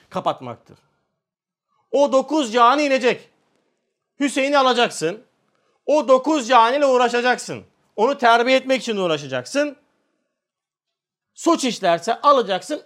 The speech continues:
atacaksın içeri. Ha dese ki Hüseyin, "Abiler ben hakkımı feda ediyorum. Ulan bu dokuz adam çıkarsa var ya bütün Fatih karışır. Fatih'te benim anam var, babam var, çocuklarım var. Ben hakkımı helal ediyorum. İndirin." O zaman tamam, o da batır.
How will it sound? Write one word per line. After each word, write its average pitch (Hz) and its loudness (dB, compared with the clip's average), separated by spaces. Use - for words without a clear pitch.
atacaksın 196 -6
içeri. 95 -20
Ha 269 2
dese 233 0
ki 262 -6
Hüseyin, 208 -4
"Abiler 233 4
ben 254 4
hakkımı 226 0
feda 196 2
ediyorum. 156 0
Ulan 240 -2
bu 262 -6
dokuz 254 -4
adam 240 0
çıkarsa 240 -2
var 240 2
ya 165 -2
bütün 233 -4
Fatih 226 2
karışır. 160 -6
Fatih'te 247 2
benim 240 -2
anam 233 0
var, 226 4
babam 226 0
var, 226 0
çocuklarım 220 -6
var. 202 -4
Ben 262 -4
hakkımı 240 -2
helal 233 2
ediyorum. 208 -4
İndirin." 269 2
O 180 -2
zaman 180 -2
tamam, 160 -4
o 165 -2
da 202 -2
batır. 165 -6